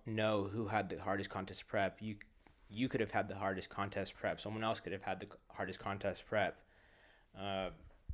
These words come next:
so getting third out of third was, it was rough. I went backstage after the show and just kind of,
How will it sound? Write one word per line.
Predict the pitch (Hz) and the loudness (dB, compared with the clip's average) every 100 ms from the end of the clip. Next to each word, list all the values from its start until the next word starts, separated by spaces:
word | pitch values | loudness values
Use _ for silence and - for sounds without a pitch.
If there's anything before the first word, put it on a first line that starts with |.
| - | -8
so | - 131 117 | -4 0 0
getting | 113 127 131 120 | 2 2 0 -4
third | - 113 117 | 0 4 6
out | 107 | 4
of | 98 | 0
third | 113 110 | 0 0
was, | 104 101 95 - _ _ - - - - | 0 -2 -4 -14 _ _ -20 -20 -20 -6
it | 117 | 2
was | 147 131 | 6 6
rough. | 117 117 107 98 - - - - | 8 8 10 8 0 -20 -20 0
I | 117 | 2
went | 113 117 113 - 107 | 4 2 0 -8 -4
backstage | 107 107 - 110 110 107 | 2 2 2 2 2 4
after | 101 107 110 | 2 2 -4
the | |
show | 101 - 110 | -2 0 2
and | 110 101 | 2 0
just | 98 - | -4 -2
kind | 107 110 | -2 0
of, | 101 95 | 0 -2